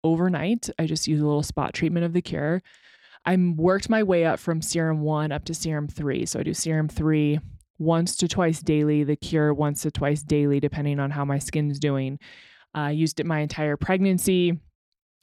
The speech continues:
while we were doing I V F because it's so safe. I'm using it now postpartum. Um, my hormonal changes are definitely affecting my skin. And so I've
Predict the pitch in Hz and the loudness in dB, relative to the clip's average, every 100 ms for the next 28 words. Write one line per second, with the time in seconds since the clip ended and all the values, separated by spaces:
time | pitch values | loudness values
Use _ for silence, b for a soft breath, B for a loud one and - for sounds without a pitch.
0 | - 160 156 156 156 151 143 147 143 151 | -2 2 4 2 2 0 0 2 4 4
1 | 175 165 160 165 156 151 - - - - | 2 0 -2 -2 -2 -4 -8 -10 -10 -8
2 | 135 139 147 247 247 233 - 151 147 147 | 0 0 2 0 2 0 -2 -6 -4 -4
3 | 143 135 104 143 - 143 - 196 202 196 | -4 -4 -2 0 0 0 0 2 2 2
4 | 185 180 B B B B - 151 151 151 | 2 0 B B B B -6 -4 -4 -4
5 | 151 - 156 147 147 160 156 160 175 170 | -6 -4 -2 -2 0 0 2 2 4 4
6 | 165 165 165 185 170 160 165 160 160 156 | 4 2 0 0 2 2 4 4 2 0
7 | 151 175 156 156 151 160 151 143 - - | 0 0 0 0 -2 0 0 0 0 0
8 | 190 180 165 151 - 151 143 143 | 2 2 2 0 2 2 2 0